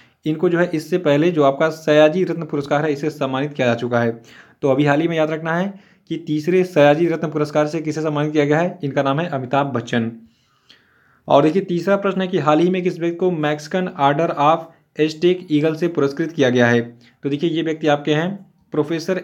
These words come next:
एसपी गांगुली। देखिए ये लगातार चार पांच प्रश्न आज के जो हैं वो समझ लीजिए आपके एग्जाम में देखने को मिल सकते हैं क्योंकि ये सभी के सभी इंपॉर्टेंट हैं।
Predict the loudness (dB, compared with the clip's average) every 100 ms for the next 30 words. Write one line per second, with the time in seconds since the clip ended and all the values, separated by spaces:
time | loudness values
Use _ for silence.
0 | -4 -4 -4 -4 -2 -2 -2 -2 0 4
1 | 6 4 4 4 6 4 4 0 -2 0
2 | 0 2 -4 -4 -6 -4 -4 -4 0 2
3 | 2 0 -4 -4 -2 -2 0 0 -2 -2
4 | -2 0 0 -2 -2 -2 -2 -4 -4 -4
5 | -4 -4 -4 -2 -2 0 0 -2 0 0
6 | 2 0 0 0 -2